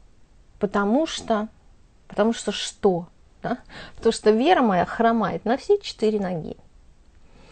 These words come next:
Поэтому понимаем, да, вот ищем, вот эта конструкция должна быть. А равно Б, такая конструкция, да, что-то. «Я, потому что не умная», да? Или «Я слишком умная»,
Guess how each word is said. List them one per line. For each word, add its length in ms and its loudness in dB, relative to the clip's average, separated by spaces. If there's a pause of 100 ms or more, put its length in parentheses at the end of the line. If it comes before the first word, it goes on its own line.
(280)
Поэтому 360 6
понимаем, 600 4
да, 160 6
вот 240 0
ищем, 520 4
вот 220 0
эта 140 4
конструкция 680 0
должна 400 -2
быть. 260 -10
А 140 6
равно 340 6
Б, 320 -2 (280)
такая 260 -2
конструкция, 640 -10
да, 120 -2
что-то. 360 -6
«Я, 320 8
потому 440 4
что 220 -4
не 200 4
умная», 680 0 (420)
да? 260 -2 (480)
Или 200 4
«Я 400 6 (380)
слишком 640 4
умная», 480 -2